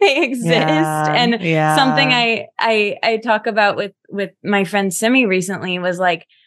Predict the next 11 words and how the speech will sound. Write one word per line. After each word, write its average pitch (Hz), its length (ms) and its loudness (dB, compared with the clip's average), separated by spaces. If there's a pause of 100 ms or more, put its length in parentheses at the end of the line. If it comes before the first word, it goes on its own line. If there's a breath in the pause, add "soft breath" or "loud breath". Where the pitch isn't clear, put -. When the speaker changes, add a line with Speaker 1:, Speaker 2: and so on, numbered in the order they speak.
(160 soft breath)
Speaker 1:
the 208 80 0
biggest 277 540 0
spirals 214 720 0
that 190 240 -2
we 196 460 2 (400 soft breath)
tend 214 260 2
to 208 60 -4
get 226 280 0
in 247 140 -2
is 185 180 -4
just 226 420 0